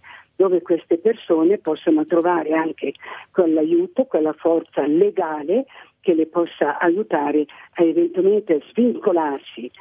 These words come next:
dalla tratta di esseri umani, dai trafficanti, da chi le, le sfrutta, da chi le usa per poter veramente risolvere il problema. Il problema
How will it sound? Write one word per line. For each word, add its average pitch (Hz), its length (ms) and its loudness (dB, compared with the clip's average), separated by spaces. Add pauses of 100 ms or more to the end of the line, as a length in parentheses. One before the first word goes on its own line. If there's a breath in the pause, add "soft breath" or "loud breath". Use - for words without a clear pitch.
(240 loud breath)
dalla 160 340 0
tratta 180 440 -2
di 156 140 0
esseri 151 400 -2
umani, 160 420 2
dai 151 180 0
trafficanti, 160 920 -2 (320 loud breath)
da 160 120 0
chi 190 200 0
le, 160 260 0 (260 loud breath)
le 156 220 2
sfrutta, 202 380 0
da 147 140 -4
chi - 220 -2
le 220 120 4
usa 156 380 -2 (260 loud breath)
per 170 200 0
poter 160 640 0 (220)
veramente 160 520 2
risolvere 143 540 0
il 135 140 -6
problema. 143 500 0
Il 139 80 -8
problema 156 540 0